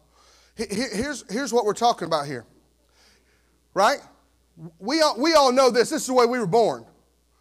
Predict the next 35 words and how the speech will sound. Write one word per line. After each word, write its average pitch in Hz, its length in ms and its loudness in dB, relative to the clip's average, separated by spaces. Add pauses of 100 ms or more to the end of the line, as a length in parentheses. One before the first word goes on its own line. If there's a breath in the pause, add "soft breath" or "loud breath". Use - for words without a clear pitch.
(680)
Y-, 220 160 -8
your 285 240 2
orbit 269 520 4 (120)
was 175 220 -4
self. - 680 0 (160)
"Mm, 135 480 -8
not 143 180 -4
me. 156 200 -4
I 147 120 0
was 156 120 -8
a 131 40 -18
good 156 200 -8
person 160 300 -6
from 143 100 -14
the 156 60 -6
day 151 80 -2
I 151 40 -2
was 135 120 -6
born." 131 320 -8 (180)
No, 156 120 -10
you're 120 120 -12
not. 107 180 -20 (460 soft breath)
Hey, 214 100 0
I 190 120 4
love 202 260 -2
baby 180 180 -4
Quinn, 208 380 -6 (500)
but 123 80 -14
she's 240 220 -8
a 151 60 -12
sinner. 202 400 -10 (2000)
She - 80 -20
couldn't 233 200 -6
help 214 200 -2
it. 226 140 -4